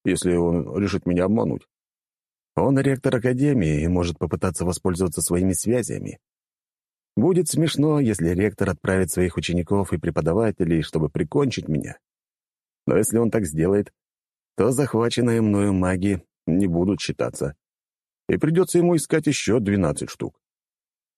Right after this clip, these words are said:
«Господин», официантка подошла к нашему столу, «здесь не место для голубей». Посмотрел на Курлыка, а тот даже не заметил, что к нему обращаются. Как клевал свой бублик, сидя на столе, так и продолжил клевать.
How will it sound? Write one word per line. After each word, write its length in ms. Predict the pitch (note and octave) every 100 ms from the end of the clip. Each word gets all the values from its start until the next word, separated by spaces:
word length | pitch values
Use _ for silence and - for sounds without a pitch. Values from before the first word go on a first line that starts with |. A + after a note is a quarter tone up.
| -
«Господин», 640 | G#3 G#3+ - D#3 B2+ A#2+ _ _ _
официантка 580 | D2 - - F2 D2+ -
подошла 380 | D#2+ D#2 - D#2
к 60 |
нашему 260 | E2 D2 D#2+
столу, 380 | - D2+ C2 - _ _ _ _ _ _ _
«здесь 300 | F#3 E3+ G#3+
не 80 | F#3+
место 320 | F3+ G#3+ -
для 140 | G3+ G#3
голубей». 460 | G#3 G3+ D3 F2+ - _ _ _ _ _ _ _ -
Посмотрел 500 | - E2+ E2+ C3 D3
на 160 | D3
Курлыка, 560 | - B2+ A#2+ A#2 A#2+ A#2 _ _ -
а 100 | D2
тот 200 | A2 G2
даже 240 | F#2 F2
не 100 | F2+
заметил, 540 | E2 E2+ G#2 G2 G2+ D#2
что 160 | - D#2+
к 60 | E2+
нему 200 | F2 E2
обращаются. 640 | E2 G2+ D#2 A1+ - - _ _ _ _ _ _ _ -
Как 180 | B2 D3+ -
клевал 440 | C3 C#3+ C3+ C#3
свой 260 | B2 B2+ B2
бублик, 380 | A2 A2 A2 -
сидя 240 | F#2+ F2+
на 80 | F2
столе, 320 | - D#2+ F#2
так 220 | F2 E2+
и 60 | A2
продолжил 480 | E2 D#2 F2+ E2+ E2+
клевать. 380 | D#2+ C#2 -